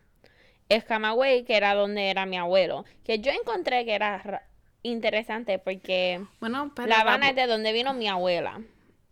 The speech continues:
Speaker 2: Sí, pero puede ser que Camagüey es en donde él nació, pero puede ser que la familia de él era de otra área de Cuba.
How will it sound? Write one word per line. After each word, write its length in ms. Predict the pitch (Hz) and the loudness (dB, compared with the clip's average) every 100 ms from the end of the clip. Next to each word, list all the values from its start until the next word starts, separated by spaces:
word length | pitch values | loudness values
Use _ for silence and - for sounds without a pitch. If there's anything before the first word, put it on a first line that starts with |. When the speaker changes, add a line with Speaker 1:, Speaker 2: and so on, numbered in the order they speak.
| - - - _ | -20 -20 -20 _
Speaker 2:
Sí, 280 | - - 214 | -16 -6 -2
pero 240 | 226 226 220 | 0 0 0
puede 240 | 196 214 | 0 -2
ser 440 | 214 247 226 208 | 0 0 2 0
que 160 | - 202 | -4 -4
Camagüey 720 | 202 196 185 185 202 220 202 | -2 0 0 -2 0 2 2
es 120 | 175 196 | 2 -2
en 80 | 196 | -2
donde 220 | 185 185 | -2 -2
él 60 | |
nació, 460 | 180 180 - 208 220 | -2 -4 -2 -2 0
pero 240 | 202 190 | 0 0
puede 240 | 190 185 190 | 0 0 -2
ser 220 | 202 208 | -2 -6
que 120 | 214 | -4
la 140 | 202 196 | -4 -2
familia 400 | 196 190 190 190 | -2 -2 -2 -2
de 180 | 190 185 | -2 -2
él 260 | 185 - - | -4 -12 -10
era 260 | - 185 180 | -4 -4 -4
de 60 | |
otra 300 | 180 180 175 | -6 -6 -8
área 200 | - 196 | -6 -6
de 80 | 190 | -8
Cuba. 320 | 190 190 190 | -8 -10 -10